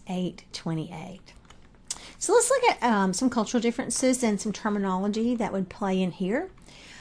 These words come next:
Um, the definition of culture is, um, anything that would be within a group of people that would include the value systems that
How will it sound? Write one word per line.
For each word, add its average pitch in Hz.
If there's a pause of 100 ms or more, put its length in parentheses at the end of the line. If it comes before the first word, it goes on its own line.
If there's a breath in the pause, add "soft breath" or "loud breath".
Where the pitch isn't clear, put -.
(180 loud breath)
Um, 208
the 254
definition 294
of 247
culture 220 (500 loud breath)
is, 208 (180)
um, 190 (100)
anything 254
that 196 (100)
would 202
be 214
within 202
a 180
group 196
of 262
people 196
that 196
would 196
include 185
the 185
value 180
systems 202
that 185